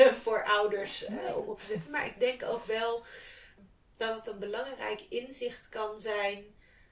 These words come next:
Speaker 1: eh, om te zeggen van, "Oké, nee, maar ik ben geen zeurouder.
Speaker 2: Hm.
Speaker 1: Ik ben verantwoordelijk, ik ben eindverantwoordelijk voor het welzijn van mijn kind." En als dat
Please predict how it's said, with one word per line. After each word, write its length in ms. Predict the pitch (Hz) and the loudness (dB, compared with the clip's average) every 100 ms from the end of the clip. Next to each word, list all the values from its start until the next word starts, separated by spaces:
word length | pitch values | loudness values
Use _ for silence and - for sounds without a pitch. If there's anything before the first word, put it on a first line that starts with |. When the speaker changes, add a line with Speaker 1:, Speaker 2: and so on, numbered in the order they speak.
| _ _ _ | _ _ _
Speaker 1:
eh, 580 | 220 214 202 196 202 202 - | -8 -8 -6 -6 -6 -8 -6
om 220 | - 226 | -4 -4
te 100 | - | -6
zeggen 400 | - 202 202 214 | -6 -6 -6 -10
van, 300 | 202 196 95 - | -10 -10 -10 -12
"Oké, 220 | 107 214 | -10 -6
nee, 280 | - 196 95 | -6 -6 -10
maar 160 | - 208 | -10 -10
ik 200 | 185 165 | -10 -4
ben 260 | 196 269 - | -2 -2 -4
geen 520 | - 269 262 277 - _ _ - | -2 -2 -2 -12 -20 _ _ -18
zeurouder. 1000 | - 240 247 247 - 226 226 - 262 302 - _ | -14 0 4 4 2 -6 -6 -6 -8 -10 -16 _
Speaker 2:
Hm. 80 | 196 170 - _ _ | -10 -10 -18 _ _
Speaker 1:
Ik 300 | 247 262 - | 2 2 -6
ben 240 | 202 208 202 | -8 -8 -10
verantwoordelijk, 840 | 196 196 185 202 202 196 190 - _ | -14 -14 -12 -10 -8 -6 -8 -8 _
ik 180 | 190 - | -14 -12
ben 160 | - - | -12 -14
eindverantwoordelijk 1300 | - 220 262 - - 208 196 196 196 185 185 185 - - - - - | -8 -4 -4 -6 -12 -12 -12 -12 -10 -8 -8 -10 -16 -20 -20 -20 -20
voor 280 | - 196 185 | -6 -6 -6
het 140 | 180 | -6
welzijn 560 | 190 185 185 180 180 185 | -6 -4 -4 -6 -8 -12
van 160 | 180 | -16
mijn 220 | 175 180 | -14 -14
kind." 500 | - 214 247 302 - _ - _ - | -8 -8 -8 -14 -20 _ -20 _ -14
En 180 | 196 - | -12 -8
als 280 | - 190 190 | -8 -8 -2
dat 400 | 220 - - | -2 -2 -8